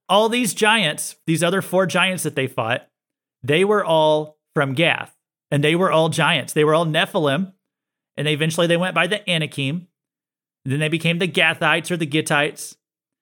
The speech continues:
And eventually they're referred to as the Rephaim in the Bible. And we can trace all this very clearly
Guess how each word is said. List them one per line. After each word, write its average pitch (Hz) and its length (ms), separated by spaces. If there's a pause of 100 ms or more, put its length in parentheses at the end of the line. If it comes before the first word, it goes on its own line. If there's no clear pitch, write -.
(200)
And 185 120
eventually 185 440
they're 185 140
referred 180 380
to 185 180
as 165 240
the 202 140
Rephaim 170 640
in 156 80
the 147 80
Bible. 147 500 (320)
And 185 120
we 208 100
can 254 140
trace 262 380
all 196 160
this 175 240
very 180 320
clearly 127 640